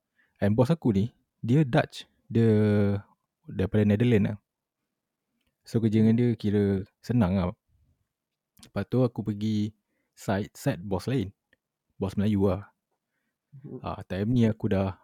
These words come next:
Speaker 1: aku dah rasa menyesal kat lah kan, aku ambil apa yang <laughs> project manager kan. Aku start, ah,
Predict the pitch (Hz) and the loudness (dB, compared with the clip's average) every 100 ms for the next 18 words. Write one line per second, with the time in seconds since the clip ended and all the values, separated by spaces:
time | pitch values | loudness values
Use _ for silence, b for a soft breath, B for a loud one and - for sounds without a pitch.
0 | - 92 113 92 87 117 87 - 101 95 | -12 -6 -2 -2 -2 -4 -6 -4 -4 -4
1 | 95 90 104 101 107 95 - - 120 110 | -4 -4 -2 0 0 -2 -4 -6 -2 -2
2 | 90 78 - 107 107 98 127 113 110 107 | -2 -6 -8 -4 -2 2 2 2 0 2
3 | 107 123 113 98 107 98 107 _ b b | 2 2 2 -2 -2 -2 -4 _ b b
4 | b b - - 117 - 139 104 107 104 | b b -10 -6 -8 -4 0 0 0 -2
5 | - 113 107 107 110 104 | -4 0 2 2 0 -2